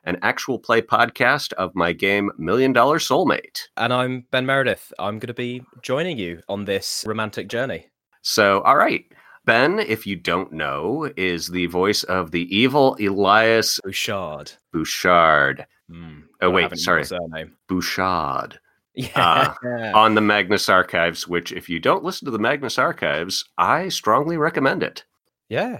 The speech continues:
Speaker 2: no, it's a solid one. It's always nice to be on something like this 'cause I'm just a fan of the Magnus Archives as well. Um, and I'm also in a couple of other Rusty Quill podcasts, Rusty Quill Gaming, which is a Pathfinder actual play, and Stellar Firma, which is an improv comedy, uh, sci-fi podcast.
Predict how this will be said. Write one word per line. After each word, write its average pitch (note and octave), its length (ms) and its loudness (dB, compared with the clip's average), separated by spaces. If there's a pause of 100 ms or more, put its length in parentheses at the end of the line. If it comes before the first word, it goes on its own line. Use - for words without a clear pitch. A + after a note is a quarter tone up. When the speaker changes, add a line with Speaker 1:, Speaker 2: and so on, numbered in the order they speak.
Speaker 2:
no, C#3+ 120 4
it's A2+ 140 0
a A#2+ 60 -10
solid C3 240 -2
one. G2 140 -2
It's A2 140 -6
always A2+ 200 -4
nice G2+ 280 -6
to F#2+ 380 -4
be G2 80 -4
on F#2+ 80 -6
something E2 240 -12
like E2 100 -8
this F2 140 -10
'cause G2 120 -14
I'm G2+ 100 -10
just - 180 -10
a G#2+ 60 -12
fan G2 340 -4
of F2 80 -10
the G2 80 -16
Magnus F2+ 340 -10
Archives E2+ 460 -10
as E2+ 140 -18
well. F2 320 -12 (260)
Um, E2+ 320 -18 (360)
and A#2 220 0
I'm G#2 220 -4
also A#2+ 260 -2
in A2 120 -2
a G#2 280 -2
couple D#3 220 -2
of C3 60 -4
other A#2 120 -2
Rusty A2 220 -4
Quill G2+ 160 -8
podcasts, G2+ 480 -6
Rusty C3 220 -4
Quill G2 140 -8
Gaming, G2 280 -4
which D#2 140 -12
is - 20 -14
a - 60 -14
Pathfinder F#2+ 380 -8
actual E2 280 -10
play, D#2+ 240 -12 (240)
and F2 140 -14
Stellar F2 240 -8
Firma, E2 260 -10
which D2+ 160 -12
is - 120 -16
an E2 60 -12
improv D#2 440 -14
comedy, D#2 560 -18
uh, D#3 460 -16
sci-fi - 520 -14 (180)
podcast. - 440 -20